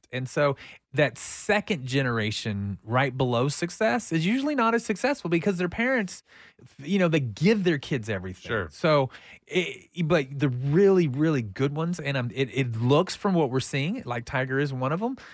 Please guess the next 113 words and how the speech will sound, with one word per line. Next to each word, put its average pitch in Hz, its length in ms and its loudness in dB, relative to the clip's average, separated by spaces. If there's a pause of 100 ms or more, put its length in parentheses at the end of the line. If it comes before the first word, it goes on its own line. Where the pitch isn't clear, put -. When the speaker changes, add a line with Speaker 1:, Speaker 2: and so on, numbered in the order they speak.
(160)
Speaker 1:
that 147 220 2
he's 151 240 -2
made 139 240 2
his, 135 280 -2
his 123 200 -4
kid 120 300 -6 (180)
grow 117 280 0
up 113 180 -2
earning 135 340 -2
things. 87 220 -12
Speaker 2:
Right. 90 220 -4
Speaker 1:
And 127 140 -4
so 135 200 2
grow 147 200 0
up 160 120 0
earning 180 220 0
things, 143 180 -2
they 135 80 2
work 180 240 4
harder. 90 360 0
Speaker 2:
And 160 280 -8
I 151 100 -8
think 175 260 -8
he 151 100 -6
probably 127 220 0
has 104 120 -2
a 95 40 -10
good 85 180 -8
teacher. - 400 -14 (180)
I 143 100 -6
don't 127 120 -6
know. 120 180 -4 (180)
He - 60 -2
Speaker 1:
Yeah. - 60 0
Speaker 2:
might, 143 180 -2
he 185 100 -2
might 165 180 0
have 131 140 2
a 120 40 -6
good 110 140 -2
teacher. 117 340 -6
Speaker 1:
But 202 380 4
it, 185 280 2
there's 233 240 4
a, 165 100 2 (220)
I'm 190 140 2
telling 156 300 2
you, 120 80 -2
yes, 147 360 2
he 131 80 -6
does 123 120 0
Speaker 2:
Yeah, 120 160 2
Speaker 1:
an 120 60 0
Speaker 2:
I, 143 80 4
well, 147 140 4
Speaker 1:
amazing 196 120 2
Speaker 2:
yeah, 190 80 4
it's 165 100 0
like 202 140 4
Michael 180 200 2
Jordan 170 240 4
has 165 120 6
Speaker 1:
Yeah. 156 40 4
Speaker 2:
some, 147 160 -2
some 135 220 -4
sons, 143 320 4
Speaker 1:
Yeah. - 80 8
Speaker 2:
and 196 100 4
neither 175 120 2
one 160 120 4
of 156 60 2
them 170 100 4
made 147 160 6
it - 40 4
to 104 60 -10
the 127 80 0
N 120 60 0
B 120 80 2
A. 117 60 4
You 110 100 0
have 151 80 4
Speaker 1:
Because 139 160 6
Speaker 2:
to 190 60 6
have 180 80 2
some 120 140 2
Speaker 1:
they 170 100 2
Speaker 2:
talent. 160 60 -6
Speaker 1:
gave 302 300 2
him 165 140 2
everything. 104 420 0
Speaker 2:
Well, 143 100 6
Speaker 1:
And 151 80 4
it's 156 40 6
Speaker 2:
well, 147 380 4
Speaker 1:
not 151 140 -4
Speaker 2:
they 156 100 2
just, 156 280 -6
sometimes 196 320 -2
you 135 60 2
have 117 80 2
to - 80 -4
have 113 100 2
the 95 60 -10
talent, 90 320 -6
too. - 140 -16
Speaker 1:
Yeah, 135 260 0
Speaker 2:
They're 135 120 0
not 139 60 4
Speaker 1:
yeah, 131 60 2
Speaker 2:
as 104 80 -4
big 147 180 0
as 143 120 -2
him, 143 60 0